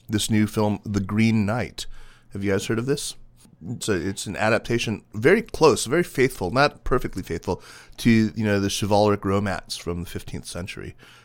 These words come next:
It's really, it's, it's pretty amazing, or fourteenth century. It's, it's pretty amazing. It's the Arthurian story of, of the Green Knight.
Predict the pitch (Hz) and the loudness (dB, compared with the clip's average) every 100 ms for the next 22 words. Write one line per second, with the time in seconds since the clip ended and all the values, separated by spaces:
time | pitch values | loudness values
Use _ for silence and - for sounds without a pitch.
0 | - 95 - 107 139 139 120 95 - - | -8 -8 -2 2 4 4 2 -2 -4 -6
1 | - 101 - - 143 123 123 127 85 92 | -8 -10 -10 -6 -4 -2 -2 -4 -6 -6
2 | 98 - 107 - 92 - 71 - 87 - | -6 -2 -2 -2 -6 -8 -10 -8 -8 -4
3 | 104 - - - 131 110 101 101 73 - | -4 -4 -12 -6 -4 -2 -4 -6 -8 -14
4 | - 110 98 - 98 - 110 98 90 - | -10 -6 -4 0 0 2 0 0 -4 -6
5 | 92 87 80 82 - 90 80 85 82 80 | -4 -4 -6 -10 -12 -12 -12 -10 -10 -10
6 | 78 | -12